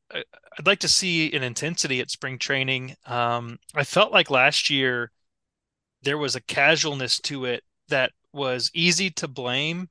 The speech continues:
on the World Baseball Classic, but was also, um, irresponsible. And I think it showed in the way this team fumbled and bumbled and stumbled to start the season, um, a start that, that everyone is now admitting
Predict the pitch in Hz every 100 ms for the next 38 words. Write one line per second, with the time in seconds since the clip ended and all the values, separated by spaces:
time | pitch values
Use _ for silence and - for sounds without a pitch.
0 | - 147 156 156 156 160 160 - 160 -
1 | 156 170 - 202 - - _ _ _ _
2 | - 143 135 - 143 135 123 135 139 147
3 | - 135 123 123 - _ _ _ _ _
4 | _ _ - - - - 85 - - 165
5 | - 139 156 208 117 113 113 151 139 135
6 | 165 151 151 - - 165 156 117 120 123
7 | 123 127 123 127 - 135 131 127 - -
8 | - _ - 139 135 131 127 120 123 131
9 | 131 117 117 - 131 135 127 123 - 123
10 | 120 117 - 131 160 120 117 120 _ _
11 | 120 113 113 131 131 - 131 135 - 123
12 | _ _ _ 143 - _ - 139 147 143
13 | 127 120 131 127 117 151 143 127